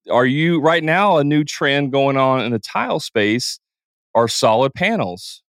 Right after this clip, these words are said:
right? Now, instead of doing twelve by twelve, twelve by twenty-four tiles in your shower, now the new thing are solid panels. So you have, basically, if you're doing, like, a shower, walk-in shower,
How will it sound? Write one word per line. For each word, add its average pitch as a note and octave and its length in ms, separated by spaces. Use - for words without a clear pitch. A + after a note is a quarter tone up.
right? A#2+ 300
Now, C#3+ 300
instead D3 300
of A#2 140
doing B2 420
twelve B2 340
by B2 140
twelve, A#2+ 440
twelve A#2 280
by A#2 160
twenty-four A#2 580
tiles A#2+ 540
in G#2+ 160
your G2 120
shower, A#2+ 600
now B2+ 260
the C#3+ 100
new C#3 220
thing A#2 340
are G#2+ 140
solid G#2 500
panels. D#3+ 640
So - 120
you G#2+ 160
have, G2+ 320
basically, G#2+ 580
if G2 80
you're G#2+ 100
doing, G#2 280
like, F#2 160
a F#2 60
shower, A2+ 500
walk-in G#2 400
shower, A#2 480